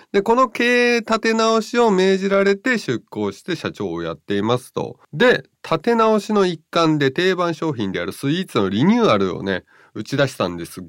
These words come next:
が、全然ね、そのスイーツの改革はね、うまくいかないんですよね。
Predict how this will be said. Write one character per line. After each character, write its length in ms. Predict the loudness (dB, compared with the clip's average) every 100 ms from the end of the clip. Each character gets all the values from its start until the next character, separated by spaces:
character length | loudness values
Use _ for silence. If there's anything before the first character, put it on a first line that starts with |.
| -8
が、 360 | 2 4 4 0 _ _ _
全 220 | 0 2 4
然 260 | 4 4
ね、 160 | 2 0
そ 160 | -2
の 80 | -8
ス 120 | -4
イ 40 | -4
ー 40 |
ツ 120 | -4
の 80 | -12
改 260 | -6 -4 -2
革 320 | -4 -4 -4
は 120 | -2
ね、 280 | -2 -4 -6
う 120 | -4
ま 140 | -2 -2
く 120 | -6
い 120 | -12
か 160 | -4 -2
な 120 | 0
い 60 | -2
ん 80 |
で 80 | -8
す 120 | -12
よ 120 | -12 -10
ね。 280 | -10 -10